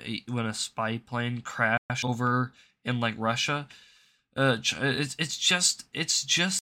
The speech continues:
uh, the Chinese balloon in U S airspace came from Chi-, uh, China is a ci-, of a civilian nature.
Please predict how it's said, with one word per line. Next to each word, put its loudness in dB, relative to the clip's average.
uh, 2
the 0
Chinese -2
balloon -2
in 0
U 2
S -2
airspace -4
came -4
from -6
Chi-, -6
uh, 0
China 0
is 2
a 2
ci-, -6
of -2
a 2
civilian 4
nature. -2